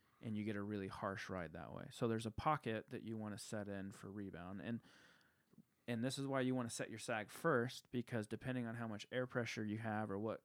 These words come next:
coil spring you're running will affect the damper and the adjustment. So just because you run twelve clicks in on your rebound for a hundred and fifty P S I,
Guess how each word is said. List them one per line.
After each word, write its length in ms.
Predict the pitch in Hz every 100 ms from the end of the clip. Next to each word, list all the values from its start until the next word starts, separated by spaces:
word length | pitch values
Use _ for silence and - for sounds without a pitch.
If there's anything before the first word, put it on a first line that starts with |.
| -
coil 320 | - 127 123
spring 540 | 120 - 113 107 107 98
you're 160 | 107
running 460 | 101 143 151 107 101
will 220 | 110 107
affect 480 | 82 - 156 - -
the 80 | 104
damper 440 | 101 123 156 98 87
and 120 | 90
the 80 | 85
adjustment. 520 | 107 123 - 85 -
So 260 | - 110 107 - - - _ -
just 220 | - 151
because 560 | - 135 135 120 113 104 - _ _ _ -
you 160 | 135 147
run 420 | 135 117 113 113 -
twelve 320 | - 139 123
clicks 340 | - 127 117 -
in 320 | 139 120 113
on 180 | 90 113
your 120 | 107
rebound 640 | 113 160 120 107 110 113
for 500 | 110 - 113 107 104
a 60 | 87
hundred 260 | 110 123 110
and 100 | 110
fifty 280 | 120 -
P 180 | 113 123
S 200 | 110 -
I, 380 | 120 113 104 113